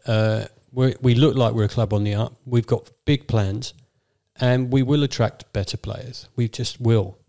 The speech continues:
and our management team will recruit them. And you've only got to look, uh, at what Brentford have done, basically, when they've got their new stadium and they got those players in, and, you know, th-, they've cashed in on that. And why can't we?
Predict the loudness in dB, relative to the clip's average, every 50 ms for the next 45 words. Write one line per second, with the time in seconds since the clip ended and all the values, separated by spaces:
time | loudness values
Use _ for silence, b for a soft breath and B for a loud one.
0 | _ _ _ -6 -2 0 2 2 2 0 2 2 2 2 0 0 -2 -4 -2 -2
1 | -2 -2 -2 -2 -4 -4 -2 -4 -4 -4 0 0 0 0 -2 -8 -16 -20 -20 _
2 | _ _ _ _ _ _ _ -2 2 2 4 4 4 2 4 4 2 2 4 4
3 | 4 4 2 2 0 -2 0 0 0 0 0 -2 -6 -8 -8 -8 -8 -8 -10 _
4 | _ _ _ _ _ _ _ _ _ _ -6 -6 -6 -4 0 2 2 2 2 2
5 | 0 -2 -2 -2 -4 -8 -8 -8 -10 -12 _ _ _ _ -4 -2 -2 -2 -2 -2
6 | -2 0 0 2 2 0 -2 -2 -2 -4 -2 0 0 0 0 -2 -2 -2 -2 -2
7 | -4 -2 -2 -2 -2 -2 -4 -4 -4 -4 -6 -4 -4 -4 -6 -6 _ -18 _ -4
8 | -2 -2 -2 -2 -4 -2 -2 0 0 0 0 0 0 0 0 0 -2 -4 -6 B
9 | B B B B B B B B B -8 -4 -4 -2 0 0 0 0 -2 -4 _
10 | _ _ _ _ _ _ _ _ _ _ -20 -20 _ _ _ _ _ _ -20 -18
11 | -18 -14 -6 -2 0 0 0 0 -2 -2 -2 0 2 2 2 2 0 0 -2 -8
12 | -14 _ -20 _ _ _ _ _ _ _ _ _ _ _ _ _ 0 0 0 0
13 | 0 0 0 2 2 2 0 0 0 0 0 -2 -2 -4